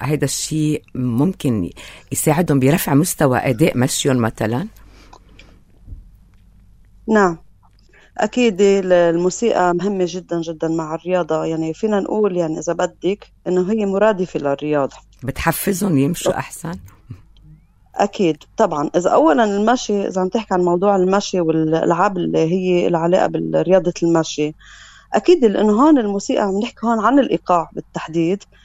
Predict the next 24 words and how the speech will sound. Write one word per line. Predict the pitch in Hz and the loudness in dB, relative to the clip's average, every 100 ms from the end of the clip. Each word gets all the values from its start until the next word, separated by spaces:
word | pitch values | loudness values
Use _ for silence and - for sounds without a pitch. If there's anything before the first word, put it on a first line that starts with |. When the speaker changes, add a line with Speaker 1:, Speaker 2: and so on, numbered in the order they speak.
| - - - - | -20 -20 -12 -2
Speaker 2:
إنه | 220 | 0
بيقدر | 214 294 262 220 | 2 2 2 2
يح-، | 196 190 - | 2 0 0
يحسن | 185 185 247 262 - 214 226 262 - | 0 0 0 -2 0 2 2 -2 -4
الإيقاع | 180 - - 202 214 233 | -2 -2 2 2 4 2
ويسرع | 190 - 190 196 185 | 0 0 0 0 0
الإيقاع، | 185 - 190 180 | 0 -2 -2 0
وهن | 185 277 | 2 2
بيمشوا | 247 285 - 233 | 2 0 0 0
وفق | 262 - | 0 0
الإيقاع | 175 - 170 151 | -2 -2 -2 -2
الموسيقي | 156 156 - 165 - - | -4 -6 -10 -12 -14 -12
كمان | 147 143 - | -10 -8 -4
إذا | 160 | 0
بدهم، | 170 196 156 165 175 - - - - - | 2 2 0 -2 -4 -12 -20 -20 -10 0
يعني | 156 | 2
إذا | 151 170 | 2 2
بدهم | 196 185 | 0 0
يسرعوا | 214 - 196 151 | 0 0 -2 -2
بالمشي، | 156 165 185 - 151 175 - - - | -2 0 -2 -2 -6 -8 -12 -20 -20
أوكي؟ | - 180 220 - - - - - | 0 2 2 -2 -14 -20 -20 -6
فبيحطوا | 220 208 233 311 - 247 247 247 | -2 2 2 0 0 4 6 6
إيقاع | 226 - 240 226 208 | 2 2 2 2 0
أسرع، | - 135 | -2 -8